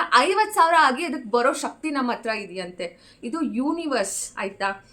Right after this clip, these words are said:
ಆಮೇಲೆ ನಾವ್ ಯಾವಾಗೂನು "I love you universe", I am sorry ಯೂನಿವರ್ಸ್. ಆ, ಯೂನಿವರ್ಸ್‌ಗೆ ಒಂದು ಲಕ್ಷ, ಒಂದು ಕೋಟಿ, ಒನ್ ಮಿಲಿಯನ್,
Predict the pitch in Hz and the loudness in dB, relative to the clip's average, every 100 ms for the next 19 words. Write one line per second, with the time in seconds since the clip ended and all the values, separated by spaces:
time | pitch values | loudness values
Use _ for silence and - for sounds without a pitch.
0 | _ _ - 220 226 220 226 240 220 202 | _ _ -6 -4 -4 -6 -2 -2 0 0
1 | 220 233 247 233 220 196 190 214 202 202 | 0 0 0 0 -2 -4 -8 -12 -10 -10
2 | 196 196 196 - - - - 208 233 233 | -6 -6 -6 -8 -14 -20 -10 -6 -4 -2
3 | 202 226 285 254 233 220 214 220 - _ | -2 0 0 -2 -2 -6 -8 -10 -14 _
4 | - - - 208 202 - 311 392 392 294 | -20 -18 -8 -6 -6 -2 -2 0 0 -2
5 | 240 - 190 190 302 - - - - _ | -2 -6 -6 -4 -6 -10 -20 -20 -20 _
6 | _ _ _ _ _ - - - 247 285 | _ _ _ _ _ -20 -20 -4 0 2
7 | 320 330 285 - 285 254 254 247 277 285 | 2 2 0 -2 2 2 4 2 0 -2
8 | 269 262 262 233 214 240 269 254 254 262 | 0 0 -2 -4 -2 -2 -2 0 -2 -4
9 | 262 | -10